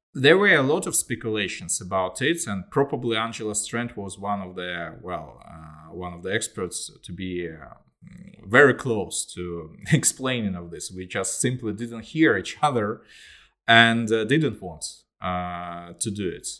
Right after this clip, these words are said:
because, um, um, this is true.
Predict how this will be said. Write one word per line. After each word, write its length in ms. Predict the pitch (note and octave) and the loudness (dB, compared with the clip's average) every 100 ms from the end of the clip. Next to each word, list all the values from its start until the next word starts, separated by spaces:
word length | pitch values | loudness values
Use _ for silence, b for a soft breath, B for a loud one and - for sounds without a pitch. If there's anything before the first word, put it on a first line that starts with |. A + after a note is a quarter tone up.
| - | -8
because, 600 | G#2 A2+ D3 D3 C#3+ - C3 - | -4 2 4 6 6 4 0 0
um, 640 | C#3 C3 B2+ B2 B2 A#2 - _ - B2 | 2 4 4 2 -2 -6 -14 _ -12 -4
um, 580 | A#2 A#2 A2+ A2+ G#2+ - _ _ - | -2 0 -2 -2 -6 -14 _ _ -8
this 240 | C#3+ E3+ | 0 2
is 160 | F3 - | 2 0
true. 500 | - A#3 F3 C3 - | 4 8 8 8 0